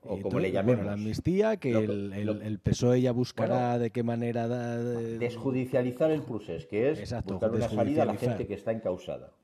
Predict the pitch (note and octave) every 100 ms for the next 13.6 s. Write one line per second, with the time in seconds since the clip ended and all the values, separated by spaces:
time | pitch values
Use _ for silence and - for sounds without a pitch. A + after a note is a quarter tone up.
0 | _ - G#2+ A2 A2+ A#2 A#2+ - G3+ A3+
1 | A#3 G#3+ B2 G2+ G2+ G2 D#2+ - F2 E2
2 | A2 A2+ A2+ G#2+ A2+ A#2 B2 B2 B2 -
3 | _ A2 G2+ G#2+ G#2+ G#2 G2+ C3+ D#3 F3
4 | - G2 G2 A2+ - G2+ A2 G#2 F#2+ F#2
5 | E2+ B2+ C#3 E2+ E2+ F2 F2+ G#2 A#2+ C3+
6 | - G2+ D#2+ D2+ D2 D#2+ F2 - F#2+ C3+
7 | D#3 F#2 F2+ - A#2+ B2+ C#3+ F#2 F#2 C3+
8 | C#3+ D3 B2 D#3+ C3 A#3+ A3 - A#2 G2+
9 | A2+ A#2+ D3+ G3 F#3 - E3+ D#3+ D3+ D3
10 | C#3 C3+ C3+ C#3+ C#3 C3 C3+ C3 B2+ B2+
11 | E2 D2+ C2+ - _ _ _ _ G2+ F#2
12 | - F2+ A2+ E3+ F#3 E3 D3 C3 B2 A2+
13 | A2+ G#2 G2+ F#2+ G#2 F#2+